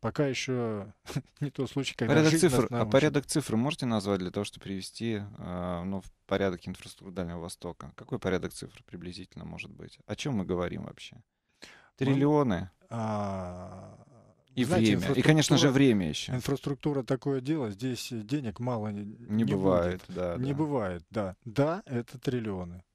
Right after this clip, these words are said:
Speaker 1: И эти триллионы, на самом деле, если посмотреть,
Speaker 2: Мгм.
Speaker 1: сытые двухтысячные нефтяные,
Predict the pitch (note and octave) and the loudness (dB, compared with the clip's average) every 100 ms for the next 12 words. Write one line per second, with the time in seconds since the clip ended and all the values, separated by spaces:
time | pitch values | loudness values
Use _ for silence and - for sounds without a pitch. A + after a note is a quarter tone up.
0 | _ _ _ _ - C3 B2+ C3+ D3 C#3+ | _ _ _ _ -4 -4 -2 -2 -2 0
1 | D3+ F#3 C3 A2+ - B2+ B2 A#2 B2 A2 | -2 -4 -4 -4 -4 -4 -4 -4 -4 -2
2 | A2+ A2+ A2+ A2+ A#2 A2+ A#2+ - B2+ B2 | -2 -2 -2 -4 -6 -4 -6 -2 -2 -2
3 | F3 F3+ - - G2+ F2+ G2+ F#2+ D#3+ C#3 | -2 -4 -10 -14 -12 -10 -12 0 0 2
4 | B2 A2+ G#2+ G2 A#2+ - C3+ A#2 G2+ - | 0 0 -2 -4 -6 -6 -6 -4 -6 -6
5 | G#2 G#2 G2 G2 A2 - C3 B2 A2+ G2+ | -6 -4 -4 -4 -6 -4 -4 -4 -4 -4
6 | G2 | -4